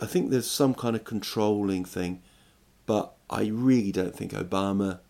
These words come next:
guides the weather. I don't think the earth is hollow. And, um, the Beatles, I think they existed, but if they didn't, let it be. Um, so that was it.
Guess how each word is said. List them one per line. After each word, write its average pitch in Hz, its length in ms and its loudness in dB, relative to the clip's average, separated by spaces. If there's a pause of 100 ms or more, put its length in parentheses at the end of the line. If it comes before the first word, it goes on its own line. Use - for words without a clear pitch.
(280)
guides 92 360 0
the 85 100 -2
weather. 90 420 2
I 98 80 -8
don't - 320 0
think - 360 -10
the 85 180 0
earth 87 200 -4
is 60 120 -10
hollow. 90 380 -4 (1000)
And, 90 420 -4
um, 82 260 -4 (920)
the - 80 -8
Beatles, - 640 0
I - 100 -8
think - 380 4
they 92 140 -2
existed, 85 560 -8 (160)
but - 240 -4
if - 100 -10
they 107 140 -2
didn't, 143 300 0 (720)
let - 220 0
it - 160 0
be. 214 260 0 (1300)
Um, 139 720 10 (440)
so - 180 0
that 190 160 6
was 156 160 0
it. - 240 4